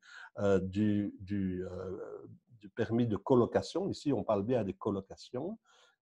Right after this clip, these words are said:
Il y avait, euh, un bail séparé pour chacun des locataires. C'était soit cette situation-là, un propriétaire qui contractait un bail avec chacun des locataires. Vous vous rendez bien compte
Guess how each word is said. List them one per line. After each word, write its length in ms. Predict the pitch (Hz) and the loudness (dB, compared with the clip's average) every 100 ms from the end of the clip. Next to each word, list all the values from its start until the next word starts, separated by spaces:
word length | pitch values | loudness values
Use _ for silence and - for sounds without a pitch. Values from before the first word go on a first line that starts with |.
| - | 0
Il 40 | |
y 40 | 107 | 2
avait, 500 | 98 120 143 135 - | 6 8 10 8 4
euh, 320 | 113 104 101 107 | 2 4 4 2
un 200 | 123 131 | 4 4
bail 300 | 113 139 135 | 8 10 10
séparé 500 | 123 165 160 127 151 | 6 2 6 6 6
pour 240 | 165 - - | 2 -2 2
chacun 420 | 185 180 180 151 | 2 6 4 6
des 100 | 123 | 6
locataires. 560 | 117 117 101 - 113 180 | 6 4 -2 0 -2 -2
C'était 240 | 110 110 | -4 -6
soit 280 | - 143 139 | 0 0 2
cette 180 | 110 - | -4 -8
situation-là, 760 | - 107 - 101 90 87 107 _ - - | -8 -8 -4 -2 0 -2 -4 _ -20 0
un 120 | 131 | 4
propriétaire 760 | 131 143 131 135 123 151 147 - | 6 6 4 6 6 6 4 4
qui 120 | 120 | -4
contractait 840 | - 160 156 - 127 - 147 135 135 | 6 8 8 4 0 2 6 6 8
un 220 | 143 143 | 10 10
bail 480 | 127 139 143 139 123 - - _ _ | 10 10 12 10 4 -2 -20 _ _
avec 440 | 117 113 131 135 - | 2 6 8 6 2
chacun 480 | - 131 - 156 131 | 4 4 8 8 8
des 100 | 120 | 8
locataires. 640 | 120 113 95 135 143 151 | 8 6 2 4 4 4
Vous 80 | 110 | 4
vous 100 | 110 | 2
rendez 220 | 107 107 | 4 4
bien 200 | 107 101 | 4 2
compte 360 | 98 147 143 | 2 0 0